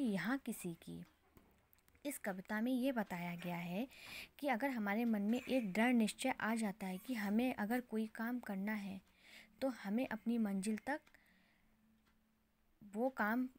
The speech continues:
हमारी मंजिल तक हमें पहुंचा ही देता है। पर्वत की चोटी छूने को पर्वत पर चढ़ना पड़ता है, सागर से मोती लाने को गोता खाना ही पड़ता है। अब यहाँ पर ये बताया गया कि अगर हमें कोई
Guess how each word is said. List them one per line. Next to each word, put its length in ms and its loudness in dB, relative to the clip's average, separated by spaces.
हमारी 340 2
मंजिल 320 4
तक 200 -2
हमें 220 4
पहुंचा 400 0
ही 220 0
देता 340 -4
है। 300 -10
पर्वत 400 0
की 240 -4
चोटी 380 -2
छूने 460 0
को 260 -2
पर्वत 380 -2
पर 140 -2
चढ़ना 460 0
पड़ता 400 -6
है, 280 -4
सागर 540 0
से 240 2
मोती 440 2
लाने 460 0
को 300 -8
गोता 420 -4
खाना 420 -2
ही 220 2
पड़ता 420 -4
है। 320 -12
अब 220 -2
यहाँ 200 2
पर 140 0
ये 180 2
बताया 320 -2
गया 120 -2
कि 140 -2
अगर 180 0
हमें 280 2
कोई 240 -2